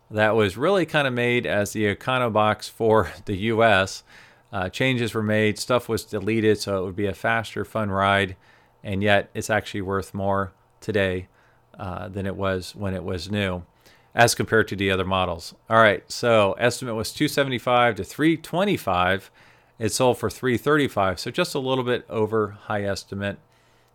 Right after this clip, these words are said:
Among the most famous and treasured sports car designs of all time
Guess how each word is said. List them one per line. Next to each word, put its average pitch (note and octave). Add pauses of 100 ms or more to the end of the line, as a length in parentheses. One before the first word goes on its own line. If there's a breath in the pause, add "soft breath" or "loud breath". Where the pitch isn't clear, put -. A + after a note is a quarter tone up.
(100)
Among A#2+
the A#2+
most -
famous D#3+
and A#2+
treasured A#2+
sports - (160)
car A#2
designs G#2+
of G#2
all G#2+
time F#2